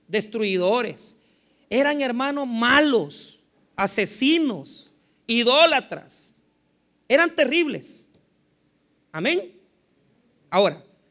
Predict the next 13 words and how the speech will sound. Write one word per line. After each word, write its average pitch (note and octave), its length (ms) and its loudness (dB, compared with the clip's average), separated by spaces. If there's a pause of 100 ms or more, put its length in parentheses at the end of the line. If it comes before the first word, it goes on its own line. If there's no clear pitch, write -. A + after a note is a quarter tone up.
(460)
poneme G#3 300 -2
atención. A3+ 460 -4 (1040)
Verso G#3 420 -4
seis. - 560 -6 (880)
Y G#3+ 160 -2
llegó G3+ 380 4
la D#4+ 140 -2
noticia A3+ 760 -6
hasta F3 300 -8
el D3+ 80 -8
rey F3+ 180 -4
de F#3 140 -8
Nínive, F#3+ 460 -8